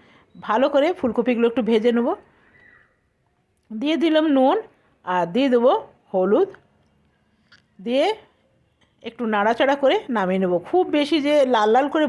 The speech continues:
ভাজবো সেটা কিন্তু ভাজবো না। তো দেখুন আমার ভাজা হয়ে গেছে, এরপরে আমি নামিয়ে নেব। আর ফুলকপি দেওয়ার সাথে সাথে দেখছেন তেলটা কত কমে গেছে। আমাকে আর অল্প সামান্য তেল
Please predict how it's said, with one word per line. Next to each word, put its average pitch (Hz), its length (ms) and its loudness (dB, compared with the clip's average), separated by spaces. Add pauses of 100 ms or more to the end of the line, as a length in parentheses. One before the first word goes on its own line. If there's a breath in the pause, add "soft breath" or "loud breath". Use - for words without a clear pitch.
ভাজবো 226 220 0 (100)
সেটা 202 240 -2
কিন্তু 202 240 -2
ভাজবো 202 300 -2
না। 381 40 -6 (380 loud breath)
তো 294 140 -12
দেখুন 349 260 0
আমার 302 140 2 (100)
ভাজা 247 280 2
হয়ে 269 180 4
গেছে, 269 180 0 (100)
এরপরে 220 200 0 (100)
আমি 254 120 0 (360)
নামিয়ে 185 360 -2
নেব। 139 140 -6 (520 loud breath)
আর 202 160 0
ফুলকপি 349 400 0 (100)
দেওয়ার 262 280 4
সাথে 262 240 0
সাথে 277 240 0
দেখছেন 330 260 -2 (120)
তেলটা 220 380 2
কত 220 120 -2 (120)
কমে 254 240 0
গেছে। 285 200 -2 (500 loud breath)
আমাকে 294 300 -2
আর 269 80 2 (180)
অল্প 294 180 0 (140)
সামান্য 226 320 0 (160)
তেল 226 160 4